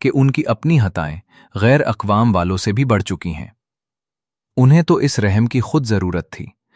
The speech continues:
जिसे वो गैर अकवाम वालों से बाज रखना चाहते थे। उस दिन उनके पास अच्छा मौका था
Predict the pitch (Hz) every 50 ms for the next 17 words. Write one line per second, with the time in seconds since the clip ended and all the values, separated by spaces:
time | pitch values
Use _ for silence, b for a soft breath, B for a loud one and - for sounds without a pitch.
0 | B B B B B - 104 123 120 - 160 151 156 127 95 98 104 123 135 90
1 | 104 - 95 98 92 95 101 98 87 80 80 87 92 - - 117 104 101 110 127
2 | 123 117 104 - - - 87 82 - - 76 - - 80 76 - - - - _
3 | _ _ _ _ _ _ _ _ _ _ _ _ _ _ _ _ _ _ _ _
4 | _ _ _ _ 151 160 139 123 127 165 170 - 131 127 120 - 127 113 - 110
5 | 117 - - - - 110 - - - 135 123 101 85 78 - - 85 80 - -
6 | 85 71 -